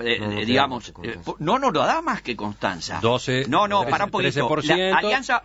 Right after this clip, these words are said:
Speaker 1: Alianza Progresista sacó el cuatro con ocho. Eh, Danilo, eh, Al-, Alianza Progresista, Alianza Progresista con la, la
Speaker 3: Sí.
Speaker 1: noventa y nueve sacó cuatro con ocho. Banderas de Liber uno con dos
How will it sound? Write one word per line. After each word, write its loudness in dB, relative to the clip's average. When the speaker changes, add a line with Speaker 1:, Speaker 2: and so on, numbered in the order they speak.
Speaker 1:
Alianza -2
Progresista -2
sacó -2
el 0
cuatro 0
con -2
ocho. -2
Eh, 2
Danilo, 0
eh, 2
Al-, 4
Alianza 0
Progresista, 0
Alianza 2
Progresista 2
con 2
la, 0
la 2
Speaker 3:
Sí. 2
Speaker 1:
noventa 2
y 0
nueve 0
sacó -4
cuatro 0
con 0
ocho. -4
Banderas 2
de 0
Liber 0
uno 0
con 0
dos 0